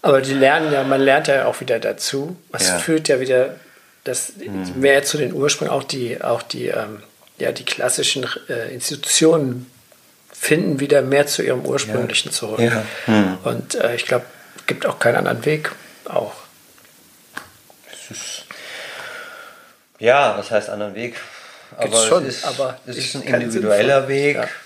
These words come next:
Speaker 2: Ich tue halt meinen Beitrag, um es auch etwas unter die Menschen zu bringen.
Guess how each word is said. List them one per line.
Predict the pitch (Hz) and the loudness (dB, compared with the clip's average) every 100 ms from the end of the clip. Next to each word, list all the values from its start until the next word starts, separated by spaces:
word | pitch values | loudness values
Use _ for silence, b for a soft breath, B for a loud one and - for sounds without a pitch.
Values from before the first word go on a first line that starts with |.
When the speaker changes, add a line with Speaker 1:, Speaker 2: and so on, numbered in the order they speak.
| - | -16
Speaker 2:
Ich | 123 - | -16 -14
tue | - 117 | -8 -2
halt | 117 110 | 0 0
meinen | 117 110 110 107 | 2 0 0 -2
Beitrag, | 101 101 107 - 110 113 - | 2 2 2 0 2 2 -2
um | - 104 113 113 | -4 -4 -4 -8
es | 107 - | -10 0
auch | 107 107 - | 2 2 -2
etwas | 110 - 110 101 - | -8 -6 -6 -6 -10
unter | 104 107 | -8 -4
die | 104 | 0
Menschen | 104 107 127 | 0 -2 -4
zu | 120 127 | -6 -4
bringen. | 120 117 117 110 110 | 2 2 4 4 2